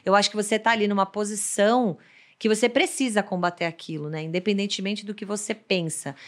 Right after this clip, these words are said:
Mas eu estudava num colégio, assim, muito, eu era a patricinha do colégio,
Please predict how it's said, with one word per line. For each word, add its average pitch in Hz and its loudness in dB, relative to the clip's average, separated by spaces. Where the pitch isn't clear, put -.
Mas 214 4
eu 233 0
estudava 220 4
num 226 0
colégio, 208 2
assim, 202 -2
muito, 226 2
eu 202 6
era 233 8
a - 2
patricinha 233 0
do 202 2
colégio, 196 2